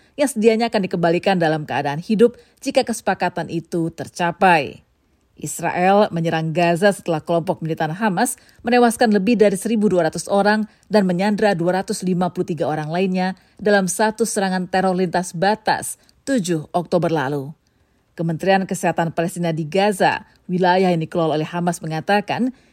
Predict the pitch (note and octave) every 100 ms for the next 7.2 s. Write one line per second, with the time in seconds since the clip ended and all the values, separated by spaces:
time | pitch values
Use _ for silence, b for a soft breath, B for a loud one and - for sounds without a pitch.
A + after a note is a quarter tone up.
0 | b C4 A#3+ A#3+ A3+ G3+ - G3 G3 F3
1 | F#3+ - F3+ F3+ G3 F#3 F3 F#3 G3 -
2 | F#3 E3+ F#3 - F3 F3 D#3+ F3+ F3+ D#3+
3 | F3 E3+ E3 D#3+ D3+ D#3+ D#3 E3+ E3 -
4 | C#3+ - A3 G#3 - - b b B3+ B3+
5 | G#3 G#3+ F#3+ G#3+ G3 G3+ F3+ E3+ D#3+ D#3
6 | F3+ D#3+ C#3+ D#3+ D3+ D3+ - - F3 -
7 | F#3+ C#3+